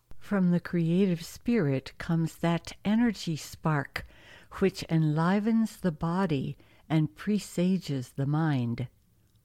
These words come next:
In the bestowal of life, the life carriers transmit nothing of their personal natures, not even on those spheres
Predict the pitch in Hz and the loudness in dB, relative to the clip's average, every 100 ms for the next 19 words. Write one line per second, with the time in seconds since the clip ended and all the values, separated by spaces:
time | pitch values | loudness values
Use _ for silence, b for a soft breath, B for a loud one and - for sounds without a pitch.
0 | _ - - - 254 254 240 - - 294 | _ -20 -6 2 4 6 4 0 0 4
1 | 311 277 214 190 196 190 165 - - - | 6 6 4 4 4 4 4 0 -12 -16
2 | b b b b 190 196 233 - - 214 | b b b b 2 4 4 0 -2 0
3 | 202 190 180 - - 190 185 - - 143 | 4 4 2 0 -4 0 0 -2 0 0
4 | - 170 214 254 - 151 156 - 160 156 | 2 2 4 2 4 4 4 2 -2 0
5 | 170 156 - - 226 226 185 170 165 170 | 2 2 -2 -2 -2 0 0 2 4 2
6 | 185 185 - - - - B B B B | 2 0 -4 -4 -8 -16 B B B B
7 | B B B - 302 302 269 247 220 - | B B B 0 0 2 2 4 4 4
8 | 190 185 175 185 196 196 - - 202 185 | 4 4 6 6 4 2 -4 0 2 4
9 | 175 170 - | 4 2 -4